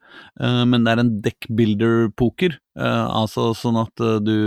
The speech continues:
eh, du har ikke bare en van-, eller du begynner med en vanlig kortstokk, men, eh, stadig vekk så utvikler du den kortstokken til å få, eh, stadig flere, eh, og, og rare varianter av kort,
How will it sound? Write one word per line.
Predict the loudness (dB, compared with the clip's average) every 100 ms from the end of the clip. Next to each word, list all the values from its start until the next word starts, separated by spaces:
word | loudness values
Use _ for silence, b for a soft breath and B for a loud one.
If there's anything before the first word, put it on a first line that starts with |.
| 0
eh, | 0 -2 -4 -4 -4 -4 -2
du | 0
har | -2
ikke | -2 0
bare | 2 2
en | 0
van-, | 0
eller | 2 2
du | 4
begynner | 6 6 4
med | 2 0
en | 0
vanlig | 0
kortstokk, | -2 -2 -2 -2 0
men, | 0 2
eh, | 2 0
stadig | 2 0 2
vekk | -2 -2
så | 0
utvikler | 0 0 -2 -2 0 0
du |
den | 0 0
kortstokken | -4 -4 -6 -2 -2
til | -2 -2 -2
å |
få, | -2 0 2 2
eh, | 0
stadig | -2 -2 0 -2
flere, | -2 -2 0 0 -2 B B B B
eh, | -6 -2 2 2 0 0
og, | 0 0 0 0
og | 0 2
rare | 2 2 0 0
varianter | 0 0 0 -4 _ 0 0 2
av | 0 0 0
kort, | -2